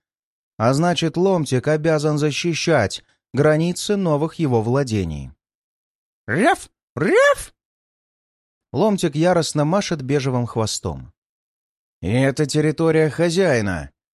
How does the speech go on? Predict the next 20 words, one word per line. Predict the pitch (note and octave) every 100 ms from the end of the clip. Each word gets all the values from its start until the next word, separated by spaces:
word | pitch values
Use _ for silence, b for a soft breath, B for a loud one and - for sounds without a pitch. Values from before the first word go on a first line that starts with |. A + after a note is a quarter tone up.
| _ -
и | G#2+
никакие | C#3 D#3+ F#3 F#3
волчары | G3 F#3 - B3 A3+ D#3+
не | D3+ C#3+
вправе | - D#3+ D#3+ C#3
вторгаться | C3+ - D3 D3 D3 - A2
сюда". | - G2+ F#2+ D2 C2 _ _ _ _ _ _ _ _
Волки — | G#3+ B3+ B3 F3 D#3
пищевые | D#3+ G3 - G3 G3+ F#3
конкуренты | - E3 D3+ F3 D#3+ D3 D#3+
псов. | - - F#2+ - - _ _ _ _ _ _ _
А | G3
эти | D#3 C3+
бесхвостые | B2+ B2+ - D#3+ C#3 D3
абразины | C#3 D3 D#3+ E3+ F#3 C3
хоть | D#3+ D#3+
и | D3
выглядят | G#2+ F#2 G2+ C3 E3
как | E3+
хозяин, | - F3 D3 E3+ E3